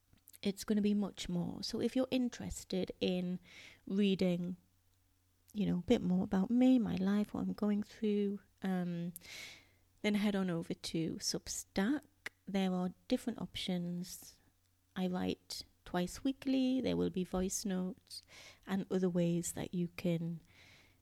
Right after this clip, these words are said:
get more goodness. So, now that I've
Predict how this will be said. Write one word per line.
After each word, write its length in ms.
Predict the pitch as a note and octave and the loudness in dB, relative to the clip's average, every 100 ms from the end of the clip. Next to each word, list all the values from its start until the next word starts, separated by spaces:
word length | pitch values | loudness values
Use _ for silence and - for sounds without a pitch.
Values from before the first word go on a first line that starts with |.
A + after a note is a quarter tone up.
| _ _ _ _ _ _ _ _ _ _ | _ _ _ _ _ _ _ _ _ _
get 160 | F3+ - | 0 2
more 220 | G3 A3+ | 0 0
goodness. 680 | C#4+ F4 G4 - - - - - _ _ _ _ _ _ _ _ _ _ - - _ _ _ _ _ _ | 0 -2 -4 -10 -14 -20 -20 -20 _ _ _ _ _ _ _ _ _ _ -20 -20 _ _ _ _ _ _
So, 420 | - - D#4 - - - - _ | -14 -10 -8 -8 -14 -18 -20 _
now 260 | G#3+ A3 A#3+ | -2 0 0
that 140 | A#3+ - | -2 -4
I've 340 | F#3 F3 - | -2 -2 -4